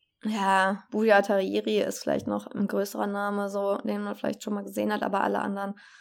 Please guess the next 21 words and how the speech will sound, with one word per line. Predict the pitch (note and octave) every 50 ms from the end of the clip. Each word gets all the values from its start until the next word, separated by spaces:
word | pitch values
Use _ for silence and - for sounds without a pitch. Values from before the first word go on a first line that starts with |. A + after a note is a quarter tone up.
| - - - - - - _ _
waren | - G#3+ G#3+ A3+
jetzt | A#3+ A#3 A#3+
nicht | B3 B3+ B3+
so, | - A#3+ A3+ A3 A3 - - - _ _ _ _ _ _ _ _ _ _ _ _ _ _ _ - - - _ _ -
waren | G#3 A3+ A3+ A3
jetzt | A3 G#3+ A3
nicht | - G3+ - -
so | - F#3+ F#3 F#3
bekannt, | - - G3 - A#3+ A3+ C4+ D#4+ C#4+
muss | C4+ B3+ B3+
man | C#4 -
einfach | - C4 C4+ C4
sagen, | C4 B3 A#3
aber | G#3
die | F#3+ G3+
brauchen | G#3+ G3+ G#3+ A#3+
ja | G#3 -
auch | G3+
mal | G#3+ A#3
eine | A#3 A3+ G#3
Bühne. | A3 A3 A3+ A3+ A3 A3 A3+